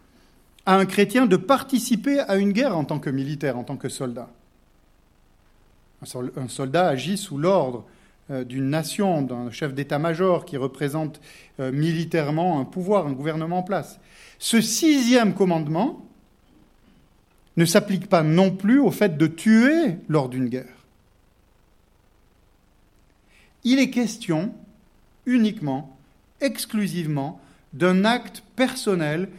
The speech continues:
qui consiste à ôter une vie de façon volontaire ou par négligence. Maintenant, permettez-moi de passer au sujet suivant,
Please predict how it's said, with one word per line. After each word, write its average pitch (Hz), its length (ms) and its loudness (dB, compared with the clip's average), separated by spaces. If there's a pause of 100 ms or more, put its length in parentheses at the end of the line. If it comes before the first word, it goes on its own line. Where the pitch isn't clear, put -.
(220)
qui 196 160 -2
consiste 226 500 -2
à 180 80 4
ôter 190 400 2
une 175 220 0
vie 165 240 -2
de 202 100 0
façon 170 420 -4 (240)
volontaire 196 600 2 (160)
ou 247 140 2
par 202 280 -4
négligence. 156 920 -8 (3500)
Maintenant, 220 600 -4 (440)
permettez-moi 175 460 -6
de 196 80 -6
passer 170 320 -8
au 120 140 -8
sujet 156 260 -10
suivant, 156 540 -12